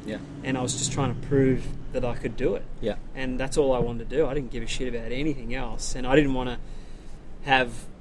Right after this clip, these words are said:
Speaker 2: everything else involved, you know? Like, to me, other people or external noise. Like, you know, I didn't wanna go say, "Oh, yeah, I'm gonna do this."
Speaker 1: Yeah.
Speaker 2: I was okay with them doing it afterwards. And even at one point I wasn't,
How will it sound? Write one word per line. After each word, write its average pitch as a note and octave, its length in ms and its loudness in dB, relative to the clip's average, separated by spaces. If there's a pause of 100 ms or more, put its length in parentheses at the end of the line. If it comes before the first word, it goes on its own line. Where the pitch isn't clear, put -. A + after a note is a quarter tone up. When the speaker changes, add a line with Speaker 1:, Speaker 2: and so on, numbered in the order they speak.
(100)
Speaker 2:
everything C3+ 400 0
else B2 240 -2
involved, B2 560 8
you A2+ 100 -10
know? C3 100 -6
Like, B2+ 180 -4
to C3+ 100 -6
me, C3 380 0 (320)
other C3 180 -2
people C3+ 460 2
or A#2 240 2 (160)
external C3+ 360 -2
noise. B2+ 360 -2
Like, A#2 120 -8 (240)
you C3+ 80 -6
know, A#2+ 120 -4
I C3+ 60 -2
didn't C#3 140 -2
wanna B2 220 -10 (140)
go B2 300 0
say, B2+ 340 -4
"Oh, B2 100 -6
yeah, A#2+ 140 0
I'm B2 80 -4
gonna A#2+ 140 -6
do A#2 240 -10
this." C#3 300 -4 (220)
Speaker 1:
Yeah. G2+ 160 -6
Speaker 2:
I C#3 60 8
was D3 160 12
okay C3 340 2
with B2 180 -2
them A#2+ 300 -8 (560)
doing C3+ 200 0
it A#2 80 -4
afterwards. G3+ 680 -2 (300)
And D3 100 2
even G3+ 220 8
at C#3+ 100 -2
one C#3 180 -2
point C3+ 240 -4
I A#2 40 -4
wasn't, B2 400 2